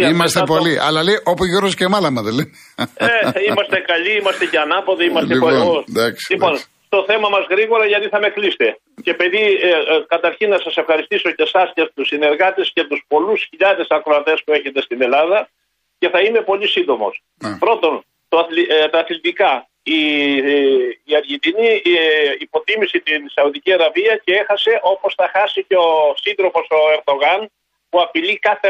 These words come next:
Speaker 2: μέρα, μέρα νύχτα την Ελλάδα και τον ελληνικό λαό, θα πάθει την ίδια πλάκα. Πάμε στο πρώτο θέμα. Το πρώτο θέμα, κύριε Κολοκοτρώνη, εγώ είμαι εκτός τόπου και χρόνου στα αθλητικά. Έχω παίξει και ποδόσφαιρο, ξέρω, αλλά δεν θέλω. Είμαι αλλού. Είμαι στον τουρισμό και στα υπόλοιπα. Κύριε Κολοκοτρώνη,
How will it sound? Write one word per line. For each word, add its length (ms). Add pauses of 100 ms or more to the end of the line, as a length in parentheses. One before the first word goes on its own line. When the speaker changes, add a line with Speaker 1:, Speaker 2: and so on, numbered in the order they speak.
Speaker 2:
μέρα, 240
μέρα 240
νύχτα 300
την 160
Ελλάδα 380
και 80
τον 120
ελληνικό 320 (100)
λαό, 180 (140)
θα 180
πάθει 300
την 100
ίδια 280
πλάκα. 300 (600)
Πάμε 180
στο 220
πρώτο 180 (120)
θέμα. 220 (580)
Το 160
πρώτο 260
θέμα, 180
κύριε 340
Κολοκοτρώνη, 600 (200)
εγώ 140 (120)
είμαι 160
εκτός 340
τόπου 260
και 120
χρόνου 220
στα 120
αθλητικά. 420 (160)
Έχω 280
παίξει 200
και 80
ποδόσφαιρο, 460
ξέρω, 420
αλλά 200
δεν 140
θέλω. 200 (160)
Είμαι 280
αλλού. 340 (280)
Είμαι 140
στον 160
τουρισμό 340 (100)
και 80
στα 160
υπόλοιπα. 500 (600)
Κύριε 160
Κολοκοτρώνη, 760